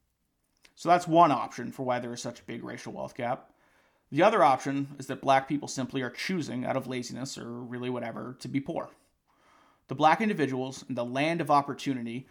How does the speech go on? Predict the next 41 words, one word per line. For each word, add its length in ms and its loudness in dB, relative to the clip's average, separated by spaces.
have 160 -4
that 120 4
opportunity 480 2
to 80 -4
be 120 0
as 120 -6
wealthy 360 -2
as 80 -8
they 100 -8
want, 520 -8
but 100 -4
are 80 -2
choosing 420 -4
not 280 2
to, 60 -10
and 80 -8
that's 140 -6
both 220 -4
their 140 -2
right 340 -2
and 160 -6
their 100 -6
problem 320 -4
as 100 -10
individuals. 640 -10
Those 280 4
in 80 0
opposition 480 0
to 80 -4
affirmative 440 0
action 460 -4
and 240 -2
or 140 2
reparations 600 -4
for 100 -10
Black 280 -2
Americans 720 -8
must 480 -4
believe 340 -6
the 100 -12
latter. 400 -10